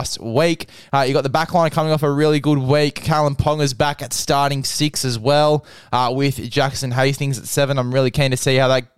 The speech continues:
at halves pairing goes for a full eighty minutes as well.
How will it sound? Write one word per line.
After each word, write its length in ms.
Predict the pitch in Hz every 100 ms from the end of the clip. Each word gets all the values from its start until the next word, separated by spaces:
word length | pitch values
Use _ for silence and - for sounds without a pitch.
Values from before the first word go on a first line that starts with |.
| -
at 160 | 127 120
halves 320 | 123 131 131
pairing 280 | 151 131 120
goes 220 | 123 127
for 140 | -
a 80 | 117
full 240 | - 135 117
eighty 280 | 123 123 123
minutes 320 | 143 165 -
as 160 | 110
well. 400 | 113 170 175 175